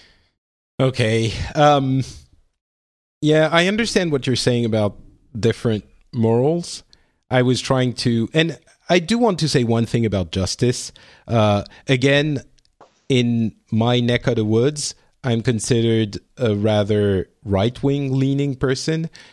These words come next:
and I do understand the value of strength. I think it is incredibly important, and I think in many situations, in many countries, in many contexts,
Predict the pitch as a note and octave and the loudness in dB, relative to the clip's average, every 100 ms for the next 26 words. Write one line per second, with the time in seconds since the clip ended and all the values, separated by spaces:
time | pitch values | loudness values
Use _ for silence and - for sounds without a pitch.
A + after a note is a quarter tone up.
0 | _ C3 B2+ B2 A2 C#3 C3+ A#2+ - B2 | _ -2 0 0 0 0 0 -2 0 0
1 | A2+ A2+ G#2+ F2+ G#2 G2+ G2 F#2 F2 _ | 0 0 -2 -4 -2 0 0 -2 -4 _
2 | _ _ _ _ _ _ - G2+ A#2+ A#2+ | _ _ _ _ _ _ -12 -2 2 2
3 | A2+ A2 G#2+ A2 - - G2 D2+ - - | 2 -2 0 -2 -2 -4 -4 -4 -10 -16
4 | - - _ _ A2+ A2 - A#2 A2+ G#2 | -20 -20 _ _ -2 -2 -2 0 0 0
5 | G2+ F#2+ - B2 C#3+ D#3 C#3+ C#3+ C3 A#2 | 0 -4 -2 0 2 2 0 -2 0 -2
6 | G2+ A2 A2 C3+ B2+ A2 G#2+ - A2+ G2+ | -2 -2 -4 -4 -2 -2 -2 -2 -4 -2
7 | G2 G2 A#2+ C3+ B2+ A#2+ - _ _ _ | -2 0 0 0 0 -2 -4 _ _ _
8 | _ _ _ - C3 B2+ A2+ A2+ A#2+ - | _ _ _ -2 -2 0 0 2 0 0
9 | G#2 G2+ G2 A2+ A#2+ - A2+ G#2 G#2+ G2 | -2 0 0 0 0 -2 -2 -2 -4 -2
10 | F#2+ G#2 A#2 G#2 G#2 G#2+ - F#2+ - - | 0 -2 -2 -4 -4 -4 -2 -4 -6 -10
11 | - | -12